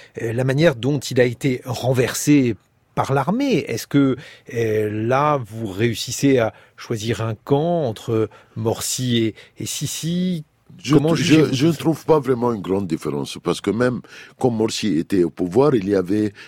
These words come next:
Speaker 2: il, les frères musulmans ont gardé leur alliance avec les militaires. Alors le conflit qui existait, c'était un conflit qui a commencé par le peuple, parce que, et ça c'est pas très clair là, c'est que Monsieur Morsi,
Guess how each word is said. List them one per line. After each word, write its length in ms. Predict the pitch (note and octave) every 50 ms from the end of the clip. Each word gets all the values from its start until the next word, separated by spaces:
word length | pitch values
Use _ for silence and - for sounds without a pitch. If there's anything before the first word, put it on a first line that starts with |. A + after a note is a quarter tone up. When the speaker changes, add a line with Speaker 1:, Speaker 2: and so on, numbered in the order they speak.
| - -
Speaker 2:
il, 240 | - F2 F2 F2+ - -
les 180 | - F#2 F#2+ F#2+
frères 200 | - - C#3 C#3
musulmans 420 | C3 B2 G2+ G#2+ G2 A2 A#2 G2
ont 100 | F#2 G#2+
gardé 600 | G2 F#2 A2 A2+ A2 G2+ G2 A#2+ B2+ C3 C3+ C3 A2
leur 340 | F#2+ E2+ D2+ D2+ D#2 -
alliance 480 | D2 F2 F#2 F#2+ G#2 G#2+ G#2 A2+ - -
avec 240 | C#2+ C2+ E2 D2 -
les 80 | E2+
militaires. 460 | E2 D#2+ D#2+ C#2+ C#2 - - C2+ C#2+ - _ - - - - - - - - -
Alors 220 | F2 F2+ F#2 F#2+
le 100 | F2 G2
conflit 460 | - - A2+ G#2 - - B2+ D3 D3+
qui 160 | - - A2
existait, 520 | F2+ F2 F2 E2 E2+ G#2+ - - - E3+ D3
c'était 320 | - - - - B2 G2
un 120 | E2+ D#2 D2+
conflit 400 | - A#2 A2 - - A2+ A2+ -
qui 100 | - F2
a 60 | D2+
commencé 420 | - - F2+ G2 F#2+ - - G2
par 160 | - - -
le 140 | C#2+ D2 D#2+
peuple, 340 | - - D3+ D3 - G#2+ - - _ _ - - - - - - _ _ -
parce 200 | F2+ F2 - -
que, 80 | A#2
et 200 | A#2+ G2+ - -
ça 200 | G2+ - E3 E3+
c'est 180 | D#3+ - D3 -
pas 140 | - D3 D3
très 180 | - A#2 C3
clair 300 | - - A2+ G#2 G2 F2 D2+ -
là, 180 | B1+ A#1 - _ _ - - - - - - - -
c'est 240 | - - - F3+
que 400 | - - - B2 A#2+ G#2+ F#2 E2+ - _ _ _ _ _ _ -
Monsieur 360 | G2 A2 G#2+ - - D3+ D#3+
Morsi, 640 | D3+ C#3+ D3+ E3 D3+ - - E3+ F3+ F3+ - -